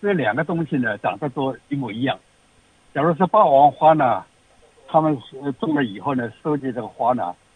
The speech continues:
呃，烧菜的用的啊，呃，煲汤啊，里边用的霸王花就是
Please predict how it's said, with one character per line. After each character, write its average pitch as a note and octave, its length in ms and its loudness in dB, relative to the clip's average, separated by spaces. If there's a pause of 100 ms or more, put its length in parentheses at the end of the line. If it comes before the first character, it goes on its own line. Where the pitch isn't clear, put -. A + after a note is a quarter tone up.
(360)
呃， B2 400 2
烧 D3 220 2
菜 D3+ 220 2
的 G2+ 160 -4 (140)
用 A2+ 240 -8
的 E2+ 80 -14 (220)
啊， E2+ 220 -10 (400)
呃， A#2+ 140 -8
煲 C#3 220 2
汤 C3+ 280 4
啊， A#2 200 6
里 A2 120 -8
边 B2+ 160 -4
用 A#2+ 120 -4
的 A2 80 -10
霸 A#2+ 160 2
王 G2+ 220 -2
花 A#2 200 0
就 A2+ 100 -16
是 G#2+ 60 -20